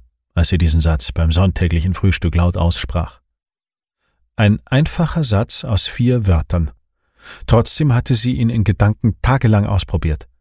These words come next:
Verschiedene Arten der Betonung, andere Wörter versucht. Nun klang er schroff und etwas atemlos. Und die Reaktion der Eltern war schlichtweg enttäuschend.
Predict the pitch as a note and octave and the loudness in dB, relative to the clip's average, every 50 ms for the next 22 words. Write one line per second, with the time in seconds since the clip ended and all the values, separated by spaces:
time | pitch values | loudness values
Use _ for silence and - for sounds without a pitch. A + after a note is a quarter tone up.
0 | _ _ _ _ _ - - - - - - B2 A2+ - F3 F3+ - B2 A#2+ G#2 | _ _ _ _ _ -20 -20 -18 -10 -2 0 2 2 2 2 0 2 2 0 2
1 | A#2+ C3+ - - A#2 G#2+ G#2 - - - - - - C#3 C#3+ B2 F#2 E2+ E2 D#2+ | 0 -2 0 0 0 0 2 0 0 -2 0 0 0 2 2 2 4 4 2 2
2 | D2+ D2+ - _ _ _ _ _ _ - C3+ C#3 D3+ C3+ G#2+ F2+ E2+ D#2+ E2+ D#2 | 0 -2 -6 _ _ _ _ _ _ 0 2 4 4 4 4 2 2 2 0 0
3 | - - E2 - - D#2 D#2+ E2 D#2+ - - - - _ _ _ _ _ _ _ | 0 -2 -2 -2 -2 -4 -4 -4 -6 -8 -12 -16 -18 _ _ _ _ _ _ _
4 | _ _ _ _ _ _ _ _ _ _ _ - G#2+ A2+ B2+ C#3+ C#3 B2 B2 C3 | _ _ _ _ _ _ _ _ _ _ _ 4 6 6 6 6 4 2 -2 -4
5 | _ _ _ _ _ - - A2+ A2 A2 A2+ A2 F#2+ F2+ - - - F#2+ G2+ A2+ | _ _ _ _ _ -4 0 2 2 2 2 2 0 0 2 2 2 2 2 0
6 | - - - - - - - _ - G2+ F2 - E2+ - - F#2 - G2+ G2 G2 | 0 -4 -8 -14 -16 -20 -16 _ -4 -2 -2 0 -2 -2 -2 -2 -2 0 -2 -2
7 | G#2 - G#2 F#2 D#2 D#2 D2+ C#2+ D2 - - _ _ _ _ _ _ _ _ _ | 0 2 2 2 2 2 0 -2 -2 -6 -10 _ _ _ _ _ _ _ _ _
8 | _ - - - G#2+ F#2 A2 G#2+ G2 G2 G2 F#2 F2 - - - A2+ A#2 C#3+ C#3+ | _ -6 -2 0 2 4 4 4 4 4 2 0 -2 -4 -4 -2 0 0 2 2
9 | A2 G#2 G2 A2 A#2 A#2+ - A2+ G2+ F#2 F#2+ F#2 - - - A#2+ G#2 - - - | 0 0 0 0 0 0 2 2 2 4 2 2 0 0 -2 -2 -4 -2 -2 -2
10 | A2 G2 - - - _ _ _ _ - F#2+ - - F#2 E2 D2+ - - D#2+ - | -2 -2 -4 -8 -20 _ _ _ _ -2 -2 0 2 0 0 0 0 -4 -6 -8
11 | - | -10